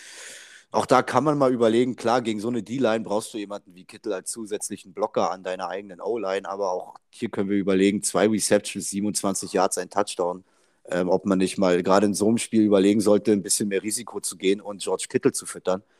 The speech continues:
denn dass er's drauf hat, hat er ja gezeigt. Nichtsdestotrotz, geiles Spiel und in meinen Augen auch dann in Summe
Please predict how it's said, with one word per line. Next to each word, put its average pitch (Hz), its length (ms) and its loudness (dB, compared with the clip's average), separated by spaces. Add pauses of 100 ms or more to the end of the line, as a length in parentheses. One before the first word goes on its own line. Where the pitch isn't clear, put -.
(100)
denn 101 140 4
dass 92 180 4
er's 92 160 -2
drauf 95 300 4
hat, 101 160 0
hat 95 140 -2
er 90 60 0
ja 87 140 0
gezeigt. - 540 -2 (1700)
Nichtsdestotrotz, 165 1120 2
geiles 123 300 2
Spiel 175 460 -2
und 180 420 -2
in 160 80 -4
meinen 151 220 2
Augen 127 280 0
auch 110 240 0
dann 113 180 0
in 98 200 -8
Summe 165 680 0